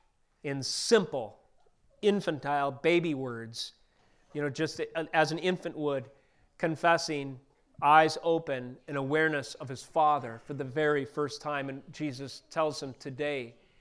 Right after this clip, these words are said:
you will be with me in paradise." The man does not even have the opportunity, like Jeffrey Dahmer did, to be baptized. Is that man in glory? You better believe it.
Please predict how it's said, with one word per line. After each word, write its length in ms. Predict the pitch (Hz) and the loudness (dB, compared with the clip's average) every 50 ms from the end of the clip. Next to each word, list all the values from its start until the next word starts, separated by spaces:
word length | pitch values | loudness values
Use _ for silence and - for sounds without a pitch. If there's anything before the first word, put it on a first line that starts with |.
| - - - _ - - - - | -20 -20 -20 _ -18 -16 -10 -4
you 120 | 156 156 | -2 0
will 100 | 156 151 | 0 0
be 200 | 131 143 143 135 | -2 -2 -4 -4
with 340 | 131 131 139 151 156 151 - | -4 -2 -2 -2 -2 -2 -4
me 220 | 143 131 123 123 131 - | -8 -10 -8 -10 -12 -12
in 140 | 143 127 120 | -14 -14 -10
paradise." 720 | - 135 143 143 143 135 127 117 117 117 117 - - - - _ _ _ _ _ _ _ - | -4 -2 0 0 0 0 -2 -6 -8 -10 -12 -16 -16 -18 -20 _ _ _ _ _ _ _ -12
The 80 | - 143 | -6 -2
man 240 | 147 151 147 151 | 0 2 2 2
does 160 | 151 151 135 139 | 0 -2 -2 -2
not 200 | 151 147 151 147 | -2 -2 -2 -2
even 160 | 139 139 127 | -4 -6 -8
have 360 | - - 147 147 151 151 147 | -8 -6 -4 -2 -2 -2 -4
the 140 | 143 139 135 | -4 -4 -4
opportunity, 680 | 131 135 - 139 131 - - 151 151 147 135 127 127 | -4 -4 -6 -10 -12 -8 -6 -6 -4 -4 -4 -6 -6
like 160 | 131 131 127 | -6 -8 -8
Jeffrey 280 | - 139 131 127 131 120 | -6 -8 -8 -6 -8 -8
Dahmer 360 | 123 131 131 135 135 143 135 | -6 -6 -6 -4 -4 -6 -6
did, 320 | 131 131 123 123 123 - | -6 -6 -8 -8 -10 -12
to 80 | - 147 | -14 -12
be 140 | 123 127 120 | -10 -10 -10
baptized. 720 | 113 - 127 123 127 - - 127 113 110 117 120 - - _ _ _ _ _ _ _ _ _ _ _ _ _ _ _ - | -8 -6 -6 -6 -6 -6 -8 -10 -12 -12 -12 -16 -20 -20 _ _ _ _ _ _ _ _ _ _ _ _ _ _ _ -14
Is 140 | 127 117 117 | -12 -8 -4
that 200 | 139 143 147 147 | -2 -2 0 0
man 260 | 139 139 143 147 147 | -2 -4 -4 -4 -4
in 160 | 147 147 147 | -6 -6 -6
glory? 440 | 135 131 135 135 139 139 156 165 - _ _ _ _ _ _ _ _ _ _ _ _ _ _ | -8 -8 -8 -8 -8 -8 -10 -12 -16 _ _ _ _ _ _ _ _ _ _ _ _ _ _
You 100 | - 131 | -8 -6
better 240 | 117 135 131 127 117 | -2 -2 -2 -2 -4
believe 320 | 110 120 117 120 123 113 | -6 -8 -6 -6 -6 -6
it. 100 | 113 110 | -8 -12